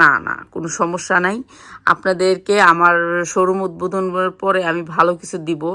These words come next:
আমার আশা ছিল। তো ভালো কিছু দেওয়ার উপলক্ষে এই প্রোডাক্টগুলো দিচ্ছি। এই প্রোডাক্টগুলো শুধুমাত্র আমার শোরুম উদ্বোধন হওয়ার পরে এই ফার্স্ট দিচ্ছি। এই পাশে আমার অনেক, অনেক ইন্ডিয়ান ড্রেস আছে, ইন্ডিয়ান ড্রেসের একটা আর দেখাই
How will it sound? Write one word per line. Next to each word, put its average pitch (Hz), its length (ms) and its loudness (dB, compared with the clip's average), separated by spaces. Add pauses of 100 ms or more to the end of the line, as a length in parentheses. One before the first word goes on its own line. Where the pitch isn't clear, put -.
(120)
আমার 160 160 -4 (120)
আশা 165 180 -6 (120)
ছিল। 165 160 -4 (480)
তো - 60 -12 (120)
ভালো 175 240 4
কিছু 208 160 -4 (160)
দেওয়ার 190 360 6
উপলক্ষে 190 420 -2 (100)
এই 170 80 0 (100)
প্রোডাক্টগুলো 165 440 0 (100)
দিচ্ছি। 170 320 -10 (200)
এই 196 140 0
প্রোডাক্টগুলো 190 420 -2 (120)
শুধুমাত্র 214 500 -4 (140)
আমার 185 140 0 (120)
শোরুম 247 420 4 (640)
উদ্বোধন 214 480 0
হওয়ার 190 260 4 (100)
পরে 214 200 2 (200)
এই 214 80 -2 (120)
ফার্স্ট 190 320 -4 (140)
দিচ্ছি। 165 280 -8 (100)
এই 175 120 -6
পাশে 196 240 -6
আমার 180 140 -6 (240)
অনেক, 220 300 -4 (120)
অনেক 185 160 -2 (140)
ইন্ডিয়ান 175 320 0
ড্রেস 175 240 -4
আছে, - 160 -6 (120)
ইন্ডিয়ান 170 280 -2
ড্রেসের 165 240 -8 (140)
একটা - 240 -8
আর 160 140 0
দেখাই 156 260 -4